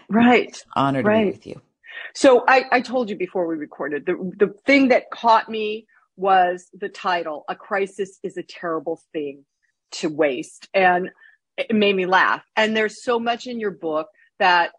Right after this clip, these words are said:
Speaker 1: uh, while you're very, uh, transparent about life experiences and things like that, the way you write is so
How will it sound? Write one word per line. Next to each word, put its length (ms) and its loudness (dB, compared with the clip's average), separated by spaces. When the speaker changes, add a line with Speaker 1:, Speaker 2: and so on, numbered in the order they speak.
Speaker 1:
uh, 300 -4
while 340 -2
you're 180 -4
very, 540 0
uh, 280 -2
transparent 840 -6
about 580 2
life 380 -4
experiences 800 -6
and 120 -6
things 180 -8
like 160 -6
that, 220 0
the 80 6
way 160 6
you 240 2
write 460 2
is 260 -6
so 560 0